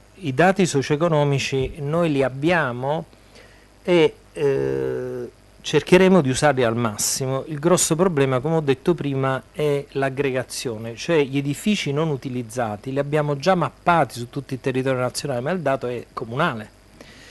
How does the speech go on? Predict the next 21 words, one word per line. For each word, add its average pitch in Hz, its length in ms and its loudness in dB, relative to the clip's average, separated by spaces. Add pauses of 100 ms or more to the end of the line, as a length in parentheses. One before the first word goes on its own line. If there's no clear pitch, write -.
(420)
Stiamo 147 380 4
cercando 160 640 4
con 135 180 0
Eurostat 143 640 0
di 123 100 -2
averlo 135 460 2
per 113 160 -8
tutta - 280 -8
Europa 135 540 2 (680)
e 135 60 -4
non 127 200 -4
ci 143 100 -8
stiamo 120 260 -4
riuscendo 113 600 -6
adesso 139 400 4
e - 20 -2
molto 127 240 -2
probabilmente 123 480 -2
non 123 180 -6
ci - 140 -12
riusciremo, 113 600 -8